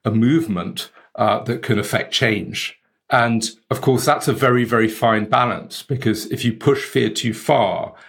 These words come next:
the motivational benefits disappear and it becomes, uh, you know, a, a route to apathy, because people kind of say, "Well, what can we do? You know, the earth is gonna be destroyed anyway." So i-, in terms of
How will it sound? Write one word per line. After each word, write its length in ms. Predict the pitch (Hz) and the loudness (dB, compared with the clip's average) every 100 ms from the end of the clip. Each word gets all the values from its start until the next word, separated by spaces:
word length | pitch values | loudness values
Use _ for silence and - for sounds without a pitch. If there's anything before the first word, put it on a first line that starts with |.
| - | -4
the 60 | 107 | 0
motivational 960 | 110 110 110 127 123 - 107 98 104 | 2 2 2 2 2 -2 -2 -2 -2
benefits 600 | 110 120 117 117 - - | 0 0 0 -2 -4 -8
disappear 840 | - - 170 - - 117 92 87 - - - - | -8 -2 -2 -2 0 0 0 -4 -10 -18 -10 -2
and 140 | 104 | -2
it 80 | 127 | -2
becomes, 560 | 123 120 104 95 - | -2 0 0 -2 -2
uh, 280 | 107 98 101 - | 0 0 0 -2
you 100 | 101 | -2
know, 220 | 98 104 | 0 0
a, 220 | 107 107 | 0 -2
a 60 | 110 | 0
route 260 | 104 110 | 0 0
to 100 | 113 | -2
apathy, 380 | 95 - - 98 | -2 -2 -6 -8
because 260 | - - - | -8 -14 -6
people 420 | - - 98 95 | -6 -4 -6 -4
kind 200 | - 90 | -4 -4
of 60 | |
say, 220 | 90 98 92 | -2 -2 -2
"Well, 180 | 92 | -4
what 240 | 92 95 - | -4 -6 -6
can 120 | 87 | -6
we 100 | 95 | -4
do? 420 | 110 101 90 90 - _ _ | -2 -2 -2 -8 -14 _ _
You 140 | 113 104 | -6 -4
know, 60 | |
the 140 | 104 101 | -2 -2
earth 220 | 90 87 | -2 -4
is 120 | 101 | -6
gonna 120 | - | -4
be 120 | 90 90 | -4 -4
destroyed 400 | 98 - 92 95 | -4 -2 0 0
anyway." 420 | 98 82 - - - - - - | -2 -4 -6 -10 -18 -20 -20 -10
So 380 | - 123 113 120 - - - _ _ _ _ _ _ - | 0 2 2 0 -8 -20 -20 _ _ _ _ _ _ -8
i-, 20 | |
in 240 | 123 135 117 | -2 0 2
terms 240 | 143 135 | 2 2
of 180 | 143 | -2